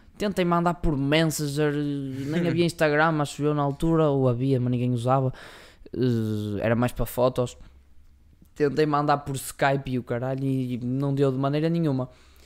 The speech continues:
Speaker 1: E eu assim, e ele assim, "Olha, porque é que não metes o vídeo no YouTube? E assim eu consigo ver e até pode ser que alguém mais veja e entenda."
Speaker 2: Yeah.
Speaker 1: Eu, "Olha, por que não?" Criei um
Speaker 2: <laughs>
Speaker 1: canal,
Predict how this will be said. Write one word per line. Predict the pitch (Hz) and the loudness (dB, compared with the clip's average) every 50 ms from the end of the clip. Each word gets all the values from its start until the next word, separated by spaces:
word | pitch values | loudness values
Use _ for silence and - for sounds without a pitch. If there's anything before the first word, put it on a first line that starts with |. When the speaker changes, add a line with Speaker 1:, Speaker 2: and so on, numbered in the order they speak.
| - - _ _ _ | -20 -20 _ _ _
Speaker 1:
E | - 240 | -4 0
eu | 240 214 | 2 2
assim, | 175 170 - - - - | 2 2 0 -4 -8 -4
e | 175 190 | -2 0
ele | 190 175 170 | 2 2 2
assim, | 170 165 - 170 175 208 | 0 0 -2 -4 -2 -2
"Olha, | 220 196 190 196 | 0 0 0 -2
porque | - - - - 247 | -4 -6 -6 -8 -6
é | 233 | -2
que | 196 | 0
não | 196 | 2
metes | 202 196 190 - 190 | 4 4 4 2 0
o | 175 | 0
vídeo | 170 185 175 175 | 0 2 2 2
no | 175 170 | 2 2
YouTube? | 160 147 135 - - 131 117 110 120 - - - - _ _ _ | 2 0 0 -2 -4 -4 -4 -6 -10 -16 -20 -20 -20 _ _ _
E | - 143 | -6 -6
assim | 143 139 - 151 | -6 -4 -2 -4
eu | 151 139 | -4 -2
consigo | - 151 139 - 151 135 131 | -2 -4 -4 -4 -4 -4 -2
ver | 131 143 160 175 175 | 0 2 2 2 2
e | 170 160 | 2 0
até | 151 143 147 | 0 0 -2
pode | 139 151 151 147 - | -2 -2 -4 -2 -2
ser | 156 151 | -2 0
que | - | 0
alguém | 151 147 147 151 147 | 0 0 0 -2 0
mais | 147 147 147 143 | 0 0 -2 -2
veja | 135 139 156 165 170 175 180 | -2 0 0 0 0 0 -2
e | 175 | -2
entenda." | 185 180 - 208 180 165 156 160 160 - - _ - - - - - _ _ _ _ _ - | -2 -2 0 0 0 0 0 -2 -4 -6 -14 _ -20 -20 -20 -20 -20 _ _ _ _ _ -8
Speaker 2:
Yeah. | 117 107 104 104 117 | -6 -6 -6 -4 0
Speaker 1:
Eu, | 170 226 269 | 0 2 4
"Olha, | 392 277 269 285 277 - - - - - - - - - _ _ | 4 4 4 4 2 2 -6 -20 -20 -20 -20 -20 -20 -20 _ _
por | - - - | -4 -4 -2
que | - - | 2 2
não?" | 190 170 143 123 120 110 - - - - - - - - - _ | 4 4 4 2 0 -4 -10 -16 -20 -20 -20 -20 -20 -20 -2 _
Criei | - 143 190 190 196 | 6 8 8 8 8
um | 190 185 | 6 4
Speaker 2:
<laughs> | 160 175 170 156 | 6 6 6 6
Speaker 1:
canal, | 156 147 135 131 127 117 | 6 6 4 4 2 -2